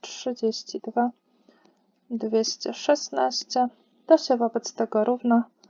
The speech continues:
dziewięćdziesiąt sześć dwieście szesnastych. I to jest nasze prawdopodobieństwo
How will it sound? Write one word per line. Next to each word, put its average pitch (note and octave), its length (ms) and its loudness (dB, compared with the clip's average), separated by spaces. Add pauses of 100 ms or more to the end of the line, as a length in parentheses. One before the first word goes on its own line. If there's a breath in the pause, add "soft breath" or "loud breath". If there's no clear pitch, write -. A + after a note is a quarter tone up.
(500 soft breath)
dziewięćdziesiąt A3+ 840 0
sześć - 560 -6 (600)
dwieście A3 540 -2
szesnastych. - 800 -6 (1700)
I G#4 160 2
to C#4 100 8
jest B3+ 180 4
nasze A#3 260 2
prawdopodobieństwo A3+ 1200 -2